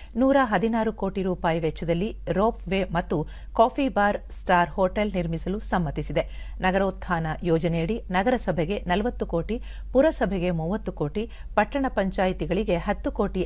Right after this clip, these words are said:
ಅನುದಾನ ನೀಡಲು ನಿರ್ಧರಿಸಿದೆ. ನಗರೋತ್ಥಾನ ಯೋಜನೆಯಡಿ ಪ್ರತಿ ವರ್ಷ ಎರಡು ಸಾವಿರ ಕೋಟಿ ರೂಪಾಯಿ ವೆಚ್ಚ ಮಾಡಲು ಮುಖ್ಯಮಂತ್ರಿ ನೇತೃತ್ವದ ಸಚಿವ ಸಂಪುಟದಲ್ಲಿ ನಿರ್ಧರಿಸಲಾಗಿದೆ ಎಂದು ತಿಳಿಸಿದರು.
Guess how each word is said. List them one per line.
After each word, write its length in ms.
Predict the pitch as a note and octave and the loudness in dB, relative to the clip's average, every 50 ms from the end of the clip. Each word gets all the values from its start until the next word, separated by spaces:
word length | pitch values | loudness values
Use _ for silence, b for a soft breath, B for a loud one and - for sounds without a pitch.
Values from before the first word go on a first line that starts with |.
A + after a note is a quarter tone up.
| - - F3+ | 0 0 0
ಅನುದಾನ 400 | F#3+ G3 E3+ F3+ E3+ E3+ E3+ D#3 | 0 2 2 4 2 2 2 0
ನೀಡಲು 340 | D#3+ D#3+ D3+ F3 G3+ A3 - - G#3 | 0 0 0 0 0 0 -2 0 0
ನಿರ್ಧರಿಸಿದೆ. 540 | A3+ - - - C#3+ C#3 - - C#3+ D#3+ - - b b b b b b b b b b | 0 0 0 -2 -4 -4 -2 -2 0 0 0 -2 b b b b b b b b b b
ನಗರೋತ್ಥಾನ 600 | F#3+ G3 G3 G#3 A3 G#3 G3+ - - F#3+ F3 E3+ E3+ C#3+ - - | 0 2 4 4 2 0 -2 -2 0 0 0 2 0 -2 -2 0
ಯೋಜನೆಯಡಿ 520 | E3 F3+ E3 E3 E3 D#3 D#3 F3+ D3 - C#3 - b b b b | 0 2 2 2 2 0 0 0 0 0 0 -2 b b b b
ಪ್ರತಿ 240 | F3+ F3+ F3+ F3+ E3+ E3+ | 2 2 2 2 0 2
ವರ್ಷ 220 | F3 E3+ - - E3+ - - - F#3+ F#3+ | 0 0 0 0 0 -2 0 2 2 2
ಎರಡು 160 | G3+ A3 C#4+ | 2 2 0
ಸಾವಿರ 320 | C4 - G#3 F#3 F3 F3 F3 F3 - | 0 0 0 2 2 0 -2 -2 -2
ಕೋಟಿ 220 | - E3 E3+ F3+ E3 | -2 -2 -2 -2 -2
ರೂಪಾಯಿ 300 | D#3+ D#3 - E3+ D#3+ D#3+ E3 | -2 -2 0 0 2 2 0
ವೆಚ್ಚ 240 | D#3+ D3+ - - F3 E3 E3 | -2 -2 -2 0 0 2 2
ಮಾಡಲು 220 | D#3 D#3 E3+ G#3+ C#4 B B B B B B | 2 0 0 -2 -4 B B B B B B
ಮುಖ್ಯಮಂತ್ರಿ 540 | A3 B3 B3+ - D4+ C4+ B3 A3 G#3+ - A#3 A3+ G3 | -2 -2 0 0 0 0 0 0 0 0 0 0 0
ನೇತೃತ್ವದ 520 | F#3+ F3 F3+ - F3+ F3 - - D#3 D3+ F#3 G#3 G3+ - | 0 0 0 -2 -4 -6 -4 -2 -2 0 0 0 0 0
ಸಚಿವ 300 | F3+ D#3+ - F#3 D#3+ D3 - - | -2 0 0 -2 -2 -2 -2 -2
ಸಂಪುಟದಲ್ಲಿ 500 | D3 D3+ - D#3+ - D#3+ G3+ A3 - - - F3 F3+ | -4 -2 -2 -4 -2 0 0 0 -2 -2 -2 0 0
ನಿರ್ಧರಿಸಲಾಗಿದೆ 720 | G#3+ F3 F#3 B3+ A#3+ - - E3 D3+ D#3 E3 E3 D3+ D#3+ D3+ F3+ | 0 2 2 2 2 2 2 0 0 2 0 0 0 -2 -2 -2
ಎಂದು 140 | G#3 E3+ C#3+ C#3 - | -2 -4 -4 -4 -2
ತಿಳಿಸಿದರು. 460 | - G3 E3 D3 - D3+ D#3 D#3 E3+ | 0 0 0 0 0 2 2 4 4